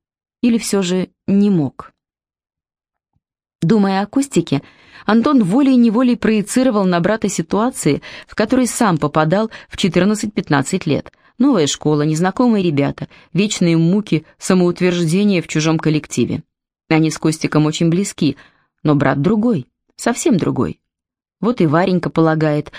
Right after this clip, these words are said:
что нынешние старшеклассники уже следующее поколение. Не было ли ошибкой желание старшего брата подстелить соломку там,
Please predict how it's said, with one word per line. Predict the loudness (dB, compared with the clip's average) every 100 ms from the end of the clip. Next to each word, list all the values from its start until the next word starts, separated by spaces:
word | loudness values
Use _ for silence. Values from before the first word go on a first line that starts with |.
| -18
что | -2 2
нынешние | 2 2 0 -2
старшеклассники | -2 -2 -4 -2 -2 0 0 0 0
уже | 0 0
следующее | 0 0 2 0 0 -2
поколение. | -2 -2 -2 0 0 0 -2 -6 _ _ _ -2
Не | 2 4
было | 4 2
ли | 2
ошибкой | 0 -2 -4 -4 -4 0 0
желание | 0 0 2 0 0
старшего | -2 -2 -2 0 0
брата | 0 0 -2 -4 -6 -8
подстелить | -4 -4 0 0 0 0
соломку | 0 0 -2 -4
там, | -2 0 0